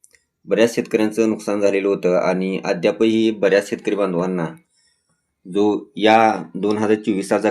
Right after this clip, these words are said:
खरीप आणि रब्बी पीक विमा जो आहे तो मिळालेला नव्हता. तर शेतकरी बांधवांनो, कालच दिनांक सोळा जुलै दोन हजार पंचवीस रोजी एक शासन निर्णय या ठिकाणी निर्गमित करण्यात आलेला आहे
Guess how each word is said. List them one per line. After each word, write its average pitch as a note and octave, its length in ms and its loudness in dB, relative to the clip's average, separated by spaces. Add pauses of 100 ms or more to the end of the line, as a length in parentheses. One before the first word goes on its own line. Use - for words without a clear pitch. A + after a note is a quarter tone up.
खरीप G2 300 0
आणि G2+ 420 0
रब्बी G2+ 300 0
पीक G#2+ 240 -4
विमा G2 220 0
जो G2+ 120 0
आहे F2 220 0
तो F#2 520 -4
मिळालेला G#2 500 2
नव्हता. E2+ 380 -4 (840)
तर G#2+ 260 4
शेतकरी - 360 0
बांधवांनो, A#2+ 520 8 (580)
कालच A#2 460 6
दिनांक A2 440 2
सोळा A2 600 2 (240)
जुलै G2+ 420 2
दोन G2+ 240 -4
हजार G2+ 200 -6
पंचवीस G#2 400 -8
रोजी E2+ 340 -4 (260)
एक F#2+ 240 -8 (220)
शासन G#2+ 320 -6
निर्णय A2 260 0
या G#2 120 4
ठिकाणी G#2 380 -2
निर्गमित G2+ 480 -4
करण्यात F#2+ 280 -2
आलेला F#2+ 260 0
आहे D#2+ 280 -2